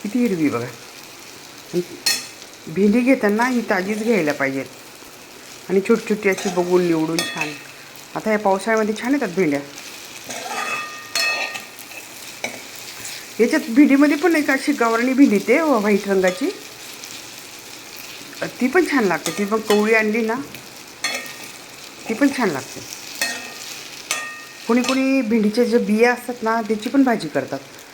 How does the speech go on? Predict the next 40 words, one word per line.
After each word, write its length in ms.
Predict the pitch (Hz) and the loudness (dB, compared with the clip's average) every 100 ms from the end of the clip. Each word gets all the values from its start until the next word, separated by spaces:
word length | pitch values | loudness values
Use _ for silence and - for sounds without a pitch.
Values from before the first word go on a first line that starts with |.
| - - | -20 -4
अशा 180 | 196 233 | 2 4
पण 220 | 240 247 | 4 2
भेंडी 360 | 202 214 226 247 | 2 4 4 6
जर 140 | 269 | 4
असते 180 | 262 269 | 4 2
ना, 120 | 269 | 2
अशी 260 | 269 240 247 | 0 0 2
मोठी 260 | 214 214 | 2 2
पाहिजे 300 | 233 170 160 151 | 2 2 0 -4
छान. 160 | 190 156 - - - - - - - | -4 -6 -8 -12 -12 -18 -18 -8 -6
मग 80 | 196 | -4
त्याच्या 320 | 202 220 247 | -4 -2 0
काय 140 | 247 262 | 0 0
करायचं, 460 | 254 208 208 240 269 | 0 -2 2 0 2
ते 80 | 233 | 2
वरचे 300 | 202 196 233 | 4 2 0
सालपट 340 | 226 226 214 208 - | -2 -2 -4 -8 -4
सगळे 160 | 220 214 | -2 0
काढून 300 | 196 190 208 | 0 0 -2
टाकायचे, 460 | 202 175 170 220 | -2 -4 -2 -2
मधल्या 300 | 226 202 190 | 2 2 2
बिया 280 | 170 175 196 | 2 2 2
घ्यायच्या 380 | 220 165 156 220 - - 139 - - - - - - - | 2 0 0 -2 -4 -14 -12 -12 -12 -18 -18 -10 -10 -6
आणि 180 | 180 202 | 2 2
त्याची 460 | 196 208 208 214 214 | 4 0 2 0 2
शेंगदाणे 440 | 220 208 190 190 | 4 4 6 4
लावून 340 | 175 175 180 180 | 4 4 2 2
असं, 360 | 170 185 175 175 - - - | 2 2 2 2 -6 -8 -8
अ, 240 | 175 165 165 | 0 2 0
फोडणी 360 | - 220 185 | 2 2 2
देऊन 220 | 160 165 165 | 2 2 2
वगैरे 300 | 160 165 165 | 0 0 2
वरून 240 | 165 175 | 2 0
शेंगदाण्याचं 420 | 196 185 151 151 | 2 2 2 -2
कूट, 420 | 160 165 160 - | -4 -4 -4 -4
खूप 100 | 339 | -2
सुंदर 320 | 339 294 185 147 | 2 4 4 2
लागते 340 | 131 127 143 - | -2 -4 -10 -12
ती 40 | |
पण. 160 | 123 | -10